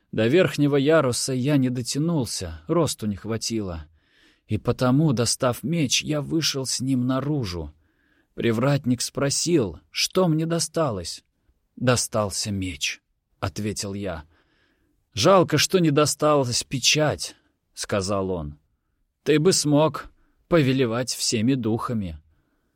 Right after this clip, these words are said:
А с мечом ты хозяин всего только повелителя местного алтаря». Болезнь прошла, и в самом деле появился земной дух,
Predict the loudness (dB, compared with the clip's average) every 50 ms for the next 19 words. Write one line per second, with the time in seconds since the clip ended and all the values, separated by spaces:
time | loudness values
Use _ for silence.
0 | 0 2 4 4 4 4 4 4 4 4 2 2 4 6 6 6 4 2 -2 -6
1 | _ _ _ _ -2 0 0 2 2 2 2 2 2 2 2 4 4 4 2 0
2 | -2 -2 -2 -2 0 0 -2 -2 0 -2 -2 -2 -2 -2 -6 -4 -2 -2 -2 0
3 | 0 -2 0 0 0 0 -2 -2 -4 -4 -4 -4 -4 -6 -4 0 2 2 2 2
4 | 0 -2 -2 -2 0 0 0 0 -2 -2 -4 -2 -2 0 0 0 -2 -4 -6 -8
5 | -14 _ _ _ _ _ _ _ _ _ _ _ _ _ -6 -2 2 2 4 4
6 | 4 4 2 2 0 -4 -2 -2 -2 -2 -2 -2 -2 -2 -2 -4 -6 -10 _ _
7 | _ _ _ _ _ _ _ _ -8 -6 -4 0 2 2 4 4 4 4 2 2
8 | 2 2 2 2 0 -2 -4 -4 -4 -2 0 0 -2 -2 -2 -4 -4 -4 -4 -2
9 | -2 -2 -2 -2 -2 -2 -2 -2 -2 -2 0 0 -2 -2 -6 -16